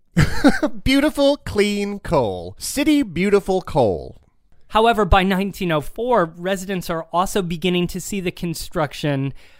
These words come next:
Speaker 2: of actual subway stations as well.
Speaker 1: Or rather, their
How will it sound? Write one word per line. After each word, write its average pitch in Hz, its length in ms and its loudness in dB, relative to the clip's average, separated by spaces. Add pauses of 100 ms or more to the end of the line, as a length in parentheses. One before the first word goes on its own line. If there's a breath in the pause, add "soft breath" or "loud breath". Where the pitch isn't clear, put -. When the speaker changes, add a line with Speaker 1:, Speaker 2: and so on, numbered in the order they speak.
(140 soft breath)
Speaker 2:
of 160 140 -6
actual 156 460 -6
subway 127 360 -8
stations 160 760 -4
as 151 160 -10
well. 165 480 -4
Speaker 1:
Or 202 140 4
rather, 180 420 2
their 165 160 0